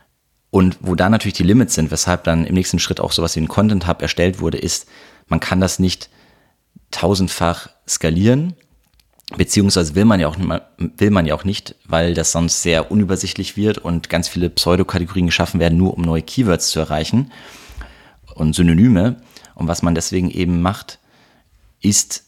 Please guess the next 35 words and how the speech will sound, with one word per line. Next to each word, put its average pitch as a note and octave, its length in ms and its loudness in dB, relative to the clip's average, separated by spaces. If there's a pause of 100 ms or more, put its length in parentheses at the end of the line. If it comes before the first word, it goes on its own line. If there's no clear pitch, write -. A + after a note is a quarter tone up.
(120)
mit F2+ 160 -4
dem F2+ 100 0
Content G2+ 360 0
Hub G2 220 -2
auch F2 160 -2
Artikel - 360 -2
zu - 80 -2
schreiben, F2 280 0
die E2+ 100 -4
theoretisch A#2+ 680 0
eine F#2 160 0
Kategorie F#2 440 -2
sein E2 240 -2
könnten, D3 600 0 (800)
ja, G2 320 0
und, F2 400 2
äh, E2 180 2
auch - 260 -2
wieder E2+ 140 2
eine E2+ 140 2
Liste F2+ 500 0
an, E2 380 0
an E2 180 -6
Produkten A2+ 400 -2
darstellt, F#2 600 0 (300)
vielleicht - 280 -2
mit D#2+ 100 2
ein E2+ 60 2
bisschen E2+ 240 0
mehr D#2 140 2
Text, - 400 -4
ein E2+ 60 -2
bisschen D#2+ 200 -4
mehr D#2+ 120 2
Erklärung, F#2 520 2